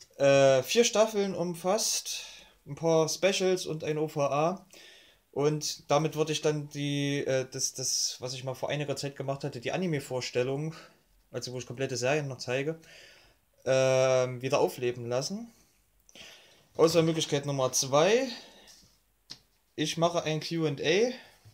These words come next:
wo ihr mir Fragen stellen könnt. Ich beantworte diese natürlich. Ähm, ja. Jetzt habt ihr natürlich die Möglichkeit, rechts oder links, Fragen oder auspacken.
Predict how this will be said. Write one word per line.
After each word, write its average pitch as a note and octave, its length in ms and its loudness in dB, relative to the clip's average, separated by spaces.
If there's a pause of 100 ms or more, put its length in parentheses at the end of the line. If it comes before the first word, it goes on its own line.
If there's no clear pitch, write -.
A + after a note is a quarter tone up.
(160)
wo C#3+ 100 -6
ihr D3 140 -2
mir C#3 140 -4
Fragen E3 300 0
stellen D#3+ 300 -2
könnt. E3 180 -6
Ich - 100 -12
beantworte E3+ 360 -4
diese E3 220 -6
natürlich. E3 600 -6 (840)
Ähm, D#3+ 720 6
ja. - 200 -10 (760)
Jetzt G3 180 0
habt G#3 140 2
ihr G#3 80 2
natürlich F#3+ 320 -2
die E3 100 -4
Möglichkeit, A#2+ 800 -2
rechts C3 400 -2
oder E3 200 0
links, C3 440 -6
Fragen C#3 480 -2
oder D3+ 160 -2
auspacken. B2 680 -2